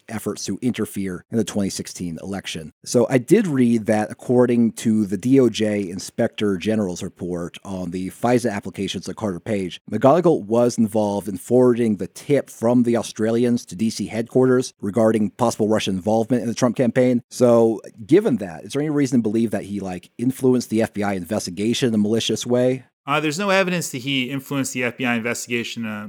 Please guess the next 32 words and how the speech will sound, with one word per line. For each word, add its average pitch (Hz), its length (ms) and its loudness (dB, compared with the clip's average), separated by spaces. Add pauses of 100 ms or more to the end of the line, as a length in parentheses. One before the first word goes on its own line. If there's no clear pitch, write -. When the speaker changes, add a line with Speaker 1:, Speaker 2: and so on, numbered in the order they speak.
(120)
Speaker 2:
in 120 140 -2
a 117 40 -2
malicious 120 480 -4
way. 117 340 -2 (140)
He - 160 -6
was, 147 500 4 (360)
um, 117 420 -2
you 123 120 -4
know, 127 100 2
as, 117 160 -2
as 127 240 -6
you've 143 160 -4
laid 120 180 2
out, 107 220 0
kind 117 180 -4
of - 80 -10
present 131 380 0
at 117 80 0
creation 113 800 -4
for 120 200 -2
the 107 80 -4
Crossfire 117 560 0
Hurricane 110 380 -2
investigation 104 760 -8
and 107 120 -10
handled 123 420 0
this, 110 220 -6
uh, 104 100 -6 (140)
essential 113 720 -4
incoming 120 480 -4
tip - 420 -4 (260)
from, 107 560 -6